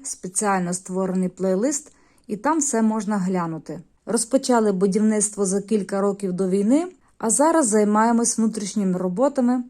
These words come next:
На кінець ми прийшли до етапу кухні. Терміново нам потрібна кухня, і ми мусимо її зробити. Будемо робити самі,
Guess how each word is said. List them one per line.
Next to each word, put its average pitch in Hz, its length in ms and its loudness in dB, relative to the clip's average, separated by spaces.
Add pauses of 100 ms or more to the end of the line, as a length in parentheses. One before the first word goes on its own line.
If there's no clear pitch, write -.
(340)
На 233 160 4
кінець 254 500 4
ми 214 120 4
прийшли 214 440 2
до 190 200 2
етапу 196 440 0
кухні. 247 600 0 (100)
Терміново 220 580 4
нам 175 180 0
потрібна 185 460 0
кухня, 233 520 -2
і 185 100 -2
ми 185 140 2
мусимо 190 460 0
її 190 180 2
зробити. 185 540 -2 (220)
Будемо 202 480 4
робити 208 420 4
самі, 254 480 6